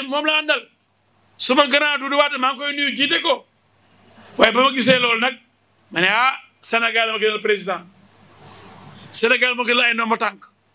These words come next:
Président commission laa woon, yore rang de ministre. Ma teg ko fa. Nga bi ñu paree, lañ ma dàq. Indi Bala Moussa Daffé, mu remplacé ma. Waaye Sénégal ma ko jaral.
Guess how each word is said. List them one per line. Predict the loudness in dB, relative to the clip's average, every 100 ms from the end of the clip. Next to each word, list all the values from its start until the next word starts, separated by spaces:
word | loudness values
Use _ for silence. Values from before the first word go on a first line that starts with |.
| _ _ _ _ _ -20 -20 -20 -20 -20 -20 0
Président | 2 2 0 0
commission | 0 2 2 2
laa | 0
woon, | -2 -10 -20 _ _ 0
yore | 2
rang | 2 0
de | 0
ministre. | -2 -6 -10 -12 -20 _ -20 -20 -20 -20 -4
Ma | 0 2
teg | 0
ko | 0
fa. | -4 -6 -12 -20 -20 -20 0
Nga | 2
bi | 2
ñu | 2
paree, | 2 0 -2
lañ | -2
ma | 0
dàq. | -2 -6 -20 _ 0
Indi | 2
Bala | 4 2
Moussa | 2 0 0
Daffé, | -4 -4 -8 _
mu | -4
remplacé | -2 -2 -4 -2
ma. | -6 -8 -14 -20 -20 -20 -20 -20 -20 -20 -20 -20 -20 -20 -20 -20 -20 -20 -20 -20 2
Waaye | 2 4
Sénégal | 0 2 0 0
ma | 0
ko | 0
jaral. | 0 -2